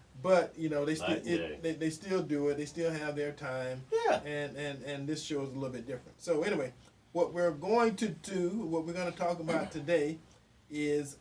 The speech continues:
Speaker 1: are we going to be better off when this thing is over? You know, I, I, I know it's, it's some people who have not been, been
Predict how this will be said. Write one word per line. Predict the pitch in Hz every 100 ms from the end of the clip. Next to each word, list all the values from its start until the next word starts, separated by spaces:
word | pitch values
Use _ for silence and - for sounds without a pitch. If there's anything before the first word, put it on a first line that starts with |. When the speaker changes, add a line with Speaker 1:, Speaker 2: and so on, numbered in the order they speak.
| -
Speaker 1:
are | 185 233
we | 214 220
going | 160 185 185 185 175
to | - 180
be | 151 170
better | 143 170 175
off | 151 156 139 135 - - _ - - _ _
when | 139 170 160 143 139 135 135 - - _ - _ _ _
this | 143
thing | - 143 131
is | 110
over? | 120 110 - - - - - - -
You | 147
know, | 127 - 139
I, | 135 143 139 151
I, |
I |
know | 156 185 190 175
it's, | 180 185 -
it's | 180
some | 185 185 185
people | 190 - 180 180
who | 160
have | 139 147 143
not | 151 160 -
been, | 143 151 147 143 139 - - - - - - - -
been | 151